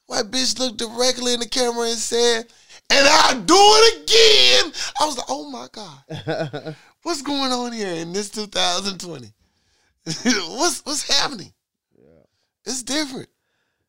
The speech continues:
Speaker 2: So one time for Black as Fuck, man.
Speaker 1: One time for Black as Fuck,
Speaker 2: Bring it
Speaker 1: man.
Speaker 2: back.
Speaker 1: We need it. Dear
Speaker 2: Yeah.
Speaker 1: white people, where you at?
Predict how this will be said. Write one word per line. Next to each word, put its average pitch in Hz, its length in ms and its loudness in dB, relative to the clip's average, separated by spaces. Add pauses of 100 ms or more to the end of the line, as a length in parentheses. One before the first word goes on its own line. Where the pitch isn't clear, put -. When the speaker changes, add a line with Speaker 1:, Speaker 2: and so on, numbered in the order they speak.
(180)
Speaker 2:
So - 140 -14
one 170 200 -2
time 180 240 -6
for 127 100 -8
Black 98 280 -6
as 87 80 -14
Fuck, 76 280 -10
man. 65 260 -12
Speaker 1:
One 165 200 -4
time 240 300 0
for 196 80 -12
Black 170 340 -6
as 143 140 -12
Fuck, 180 320 4
Speaker 2:
Bring 180 180 0
it 131 100 0
Speaker 1:
man. 117 180 -6
Speaker 2:
back. 98 360 -2 (100)
Speaker 1:
We 247 120 -10
need 202 320 -2
it. - 200 -12 (280)
Dear 285 140 2
Speaker 2:
Yeah. 320 60 0
Speaker 1:
white 339 240 4
people, 285 240 2
where 294 140 2
you 349 160 2
at? 370 320 4